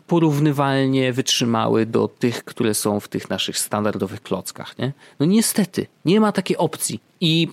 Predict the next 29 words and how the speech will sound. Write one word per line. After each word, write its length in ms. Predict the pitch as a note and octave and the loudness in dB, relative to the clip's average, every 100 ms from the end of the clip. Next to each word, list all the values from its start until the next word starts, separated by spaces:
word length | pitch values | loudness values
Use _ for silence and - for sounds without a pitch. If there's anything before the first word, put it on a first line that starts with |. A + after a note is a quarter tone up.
| - | -4
pewnie 260 | - E3+ F#3+ | -2 0 0
przez 200 | D#3 D#3 | 0 -2
bardzo 320 | C#3+ D#3 D#3+ | 0 2 2
długi 220 | D#3+ D#3 | 2 2
czas 280 | D3+ D3 - - | 0 -2 -4 -4
nie 200 | C3+ E3 | 0 2
będzie 280 | F#3 C3 | 4 2
takiej 260 | G#2+ G#2 G2 | 0 -2 -2
opcji. 380 | - - - - _ - - - - _ | -2 -6 -12 -12 _ -20 -20 -20 -20 _
I 300 | D3+ C3 B2 - _ - | 0 2 2 -4 _ -16
ja 280 | E3+ - C3 | -6 -2 -2
się 160 | - F#3 | 0 -2
naprawdę 440 | C3+ B2 C3 E3+ | 0 -2 0 0
szczerze 340 | - - D3 | 0 0 2
zastanawiam, 680 | D3 C#3 - B2+ G2 F#2+ B2 D#3 _ _ _ _ A#2 | 0 -2 -2 -2 0 0 -2 -4 _ _ _ _ -4
dla 200 | C3 D3+ | -2 -2
kogo 540 | - C#3 A#2+ D3 F#3 - | 0 0 2 0 0 -4
jest 280 | C3 D#3+ - | -2 0 0
ten 100 | G#3+ | -2
telefon 520 | - D#4 F#4 - F#2 - _ _ | 0 2 2 0 -4 -4 _ _
tak 140 | A2+ | -2
naprawdę, 440 | A#2 G#2 F2+ F2+ - _ _ _ - | 0 0 -2 -6 -10 _ _ _ -4
bo 400 | C3+ C#3 A#2 - _ _ _ _ _ _ _ | 2 4 2 0 _ _ _ _ _ _ _
super 420 | - A#3+ A#3+ G3 | 0 0 2 2
zaawansowani, 920 | F3 E3 D3 D3 - C3 C#3+ D#3 C#3+ | 2 2 2 2 0 0 0 2 2
wiesz, 280 | B2+ A#2+ G#2+ | 2 2 0
tam 440 | - G#2 G#2 G2+ A2 | -2 0 0 -2 -4
geeki 1000 | A#2 B2 C#3+ D3 - C#3 C#3 C3 C3+ | -6 -2 -2 -2 -6 -2 2 2 2
internetowe, 960 | C#3 B2 C3 C3 B2 C#3 A#2+ A#2+ C#3+ F3 | 0 0 2 2 2 0 0 0 0 -4